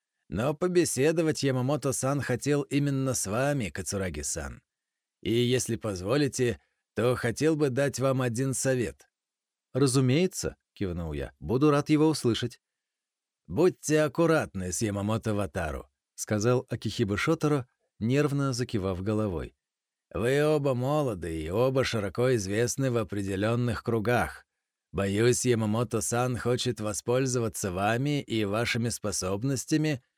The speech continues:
чтобы сделать известнее только себя. Я говорю вам это не как главный врач и не как ваш начальник, как мужчина —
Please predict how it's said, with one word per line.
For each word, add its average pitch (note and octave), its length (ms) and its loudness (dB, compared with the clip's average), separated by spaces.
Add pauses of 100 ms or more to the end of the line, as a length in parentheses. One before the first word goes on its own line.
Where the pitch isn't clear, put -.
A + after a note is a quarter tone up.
(140)
чтобы B2 380 0
сделать B2 500 2
известнее C3+ 720 2
только C3+ 400 0
себя. D#3+ 500 0 (480)
Я A#2 220 2
говорю A#2 400 4
вам A#2+ 180 2
это A#2 340 0
не A#2 160 0
как C#3+ 380 0
главный G#2+ 540 2
врач F#2 400 -4
и F2+ 140 -4
не G2 200 -4
как C3 300 0
ваш F2+ 240 -4
начальник, F2+ 680 -4 (560)
как G#2 220 -2
мужчина — A#2+ 720 -2